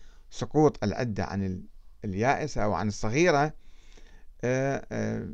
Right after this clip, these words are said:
يفتون ك-، آه، هكذا، ويخالفون الأحاديث، آه، الواردة عن الأئمة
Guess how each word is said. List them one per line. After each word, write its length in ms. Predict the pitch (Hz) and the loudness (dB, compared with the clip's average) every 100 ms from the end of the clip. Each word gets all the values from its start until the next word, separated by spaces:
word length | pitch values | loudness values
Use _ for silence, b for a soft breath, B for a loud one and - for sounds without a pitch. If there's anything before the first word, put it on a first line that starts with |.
| 110 - | -12 -8
يفتون 520 | 120 110 139 127 117 | -8 -6 -4 -4 -4
ك-، 160 | 107 - | -6 -8
آه، 200 | 98 95 - | -6 -6 -2
هكذا، 540 | 104 98 90 90 92 - | 0 0 -4 -4 -8 -2
ويخالفون 880 | 131 143 135 - 123 123 - 143 110 | 2 2 2 -2 -2 -2 -2 -2 -2
الأحاديث، 840 | - 107 - - 107 117 147 104 - b b b b b b - - | -2 -6 -6 -4 -2 2 2 0 -8 b b b b b b -6 0
آه، 380 | 117 107 - 104 | 2 2 0 0
الواردة 600 | 104 104 131 160 151 139 | 2 6 8 8 6 4
عن 180 | 135 | 4
الأئمة 680 | 113 110 107 104 104 113 | 0 0 2 4 6 4